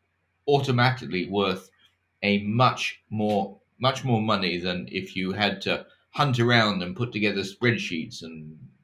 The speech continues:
profit and loss statements and all of that stuff, because you're pro-, you can prove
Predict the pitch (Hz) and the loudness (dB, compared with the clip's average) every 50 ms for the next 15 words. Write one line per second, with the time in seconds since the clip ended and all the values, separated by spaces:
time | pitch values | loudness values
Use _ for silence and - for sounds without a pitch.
0 | _ _ _ _ _ _ _ _ _ _ _ - 151 131 123 127 113 110 113 110 | _ _ _ _ _ _ _ _ _ _ _ 2 2 2 2 2 -2 0 0 4
1 | 113 113 117 117 - - 95 92 - - 85 85 - - 85 85 85 82 - 131 | 4 4 4 4 2 -2 -4 -4 -4 -4 -8 -10 -10 -10 -10 -12 -12 -8 -2 0
2 | 143 143 135 120 101 98 95 87 - 71 - - - 76 69 67 - _ _ _ | 2 4 4 4 4 4 2 2 0 0 -6 -8 -6 -6 -6 -6 -8 _ _ _
3 | _ _ _ _ _ - - - - _ _ - 120 101 117 117 107 101 107 120 | _ _ _ _ _ -20 -20 -20 -20 _ _ -8 -2 2 4 4 4 6 6 6
4 | 120 123 117 113 - - _ - - - 165 160 156 - - 131 123 120 123 113 | 6 6 6 4 0 -4 _ -8 0 4 4 4 4 4 2 2 2 2 0 -2
5 | 107 104 101 - - 156 156 139 117 101 98 95 95 95 | -4 -6 -8 -6 -2 0 2 2 2 2 0 -2 -6 -10